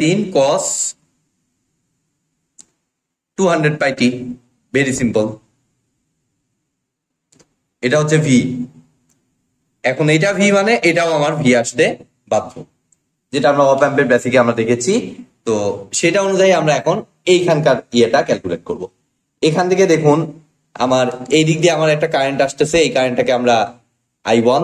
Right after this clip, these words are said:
ধরে নিলাম, আই ওয়ান ধরে নিলাম, আর এদিক দিয়ে যে কারেন্টটা যাচ্ছে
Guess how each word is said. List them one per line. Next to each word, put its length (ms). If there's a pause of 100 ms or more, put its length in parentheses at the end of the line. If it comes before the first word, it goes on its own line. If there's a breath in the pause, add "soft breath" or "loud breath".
ধরে 200
নিলাম, 240 (1600)
আই 200
ওয়ান 200
ধরে 200
নিলাম, 220 (140)
আর 80 (640)
এদিক 280
দিয়ে 180
যে 140
কারেন্টটা 320
যাচ্ছে 200